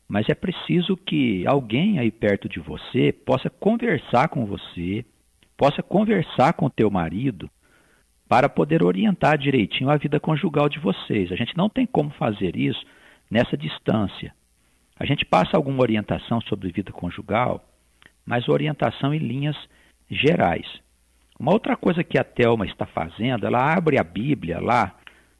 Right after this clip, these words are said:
e ela pega uma passagem qualquer da Bíblia e tenta encontrar uma resposta para os seus problemas. Olha aqui, Thelma, isso não é uma prática que apresenta bons resultados sempre, porque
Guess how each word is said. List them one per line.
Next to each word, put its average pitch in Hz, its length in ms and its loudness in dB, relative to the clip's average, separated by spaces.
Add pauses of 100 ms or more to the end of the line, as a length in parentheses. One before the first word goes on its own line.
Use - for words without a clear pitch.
(140)
e 107 220 -4
ela 151 160 2
pega 160 240 0
uma 175 100 0
passagem 160 580 0
qualquer 120 460 0
da 104 140 -2
Bíblia 131 360 -4
e - 80 -8
tenta 180 340 0
encontrar 139 480 0
uma 147 120 -2
resposta 156 720 0
para 120 200 -2
os - 100 -12
seus 113 160 -6
problemas. - 640 -6 (500)
Olha 143 220 2
aqui, - 180 -4
Thelma, 85 400 -2
isso - 200 -6
não 220 100 0
é 196 80 0
uma 208 300 -2
prática - 680 -2 (680)
que 107 180 0
apresenta 147 480 0
bons 143 320 -2
resultados 131 840 -2 (480)
sempre, 113 540 0 (880)
porque 110 640 0